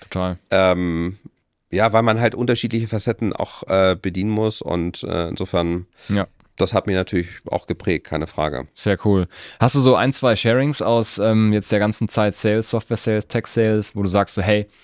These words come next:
Speaker 1: also das ist mein Nummer eins Tipp, steht in keinem Sales-Buch", oder vielleicht steht er ja doch in einem Sales-Buch, aber was du so zum Vertrieb sagen kannst?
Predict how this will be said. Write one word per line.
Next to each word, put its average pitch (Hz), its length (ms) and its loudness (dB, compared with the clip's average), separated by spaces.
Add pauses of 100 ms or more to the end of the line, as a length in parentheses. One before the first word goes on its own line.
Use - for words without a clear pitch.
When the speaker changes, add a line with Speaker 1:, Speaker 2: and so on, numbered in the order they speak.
(420)
Speaker 1:
also 95 300 -2 (300)
das 113 180 2
ist 113 60 -4
mein 101 200 4
Nummer 98 220 4
eins 101 320 0
Tipp, 117 320 0
steht 107 220 0
in 104 80 2
keinem 104 240 0
Sales-Buch", 113 560 0
oder 90 200 -4
vielleicht 76 240 -6
steht 90 140 0
er 85 60 4
ja 85 60 4
doch 98 120 4
in 101 80 4
einem 90 80 0
Sales-Buch, 101 480 0
aber 87 520 -2 (380)
was 87 140 -4
du 98 60 0
so 92 80 2
zum 85 200 -4
Vertrieb - 380 -6
sagen 117 260 -2
kannst? 127 340 -8